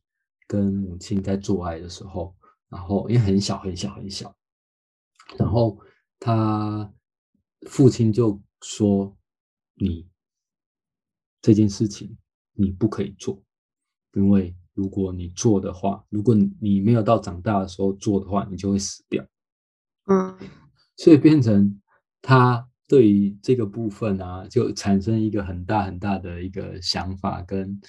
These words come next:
Speaker 1: 或说是阴影好了，就会觉得说做爱会死掉。所以每次他在跟他女朋友，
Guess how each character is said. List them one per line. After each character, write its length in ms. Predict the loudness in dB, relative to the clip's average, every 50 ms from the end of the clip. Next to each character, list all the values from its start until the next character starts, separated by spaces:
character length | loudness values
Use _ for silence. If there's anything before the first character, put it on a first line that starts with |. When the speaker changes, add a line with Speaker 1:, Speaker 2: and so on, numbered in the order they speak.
| -20 -20 -20 _ _ _ _ _ _ -6
Speaker 1:
或 220 | 4 8 8 8
说 180 | 8 8 6 4
是 120 | 4 2
阴 240 | 2 2 2 4 2
影 200 | 0 -2 -4 -6
好 220 | -10 -12 -14 -16
了， 100 | -18 -20 -20 _ _ _
就 140 | -6 -2 0
会 100 | 0 2
觉 140 | 2 0 -4
得 140 | -4 -6
说 340 | -8 -10 -8 -8 -8 -10 -12 _ _ _ _ _ _ _ _ _ _ _ _ _ 4
做 240 | 6 6 6 8 4
爱 140 | 2 0
会 120 | -2 -4 -6
死 260 | -8 -10 -14 -16 _ -14
掉。 140 | -14 -14 -14 _ _ _ _ _ _ _ -20 -20 _ _
所 180 | 0 2 4
以 40 | 6
每 180 | 6 6 4 4
次 180 | 2 0 0
他 200 | 0 0 0 0
在 160 | 0 0 -2 -2
跟 240 | -4 -4 -4 -2
他 280 | -2 -2 -4 -4 -4 -4 -2
女 160 | 0 0 0
朋 240 | -2 -4 -2 -2 0
友， 200 | 0 -2 -4